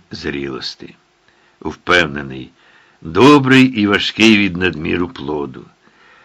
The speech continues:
Фіолетові шишки на смереках темніють і їжачаться від набубнялових зернин. Птахи докльовують зів'ялі ягідки диких черешень. На качерах розцвів строчкуватий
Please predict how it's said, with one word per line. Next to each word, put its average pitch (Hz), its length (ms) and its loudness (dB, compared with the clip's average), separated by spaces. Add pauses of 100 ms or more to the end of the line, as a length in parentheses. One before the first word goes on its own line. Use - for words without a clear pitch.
(220)
Фіолетові 131 560 6
шишки 113 500 2
на 98 120 0
смереках 85 720 -2
темніють 92 1000 -6
і - 100 -14
їжачаться 90 920 -2 (300)
від 95 260 0
набубнялових 92 1080 0
зернин. 78 640 -6 (680)
Птахи 139 400 4
докльовують 127 760 6
зів'ялі 98 600 2
ягідки 87 500 0
диких 82 440 -10
черешень. 92 680 -2 (600)
На 120 160 4
качерах 151 760 4
розцвів 98 640 2
строчкуватий 87 1080 -2